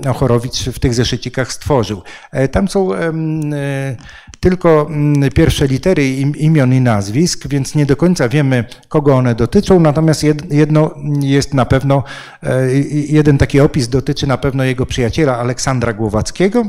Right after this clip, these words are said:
czyli Bolesława Prusa, i widział go on, e, mniej więcej tak. Może ja od po-, od połowy zacznę czytać.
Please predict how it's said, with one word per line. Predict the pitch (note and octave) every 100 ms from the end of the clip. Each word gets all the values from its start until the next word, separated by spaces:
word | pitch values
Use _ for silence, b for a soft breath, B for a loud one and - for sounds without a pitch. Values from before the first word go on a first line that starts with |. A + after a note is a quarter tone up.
| F3+
czyli | E3+ C#3
Bolesława | B2 A#2 A#2+ G#2 G2+
Prusa, | - G#3+ G3 F3+ B B B
i | A3 G#3
widział | F3 E3+ D#3
go | C3 C#3
on, | D3
e, | - C3+ C#3
mniej | C3+ C3 C#3 C3
więcej | C3+ C3 C3
tak. | - G#2+ -
Może | E3+ D#3
ja | C#3
od |
po-, | - D3+ D#3
od | C#3
połowy | - D3+ C3 A#2+
zacznę | B2 - B2
czytać. | A2 B2 G#2 G2+